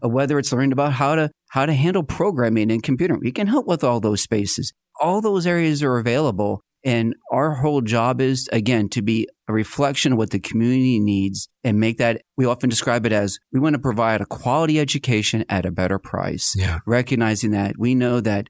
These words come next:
Speaker 1: cost is a challenge and we don't want it to be a <coughs> barrier for people to be able to better themselves. We just don't want that.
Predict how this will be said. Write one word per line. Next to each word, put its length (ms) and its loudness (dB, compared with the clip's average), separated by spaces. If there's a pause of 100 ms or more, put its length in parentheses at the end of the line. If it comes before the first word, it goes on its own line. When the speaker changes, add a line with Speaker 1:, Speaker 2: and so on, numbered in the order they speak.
(160)
Speaker 1:
cost 380 -2
is 120 -2
a 60 -4
challenge 720 0
and 180 2
we 80 2
don't 160 2
want 160 2
it 120 -2
to 100 -4
be 320 2 (180)
a 80 2 (140)
<coughs> 120 0
barrier 640 2 (200)
for 140 0
people 360 0
to 100 -10
be 80 -2
able 160 0
to 80 -4
better 360 -2
themselves. 640 -4
We 100 0
just 200 -4
don't 160 -2
want 180 -4
that. 220 -10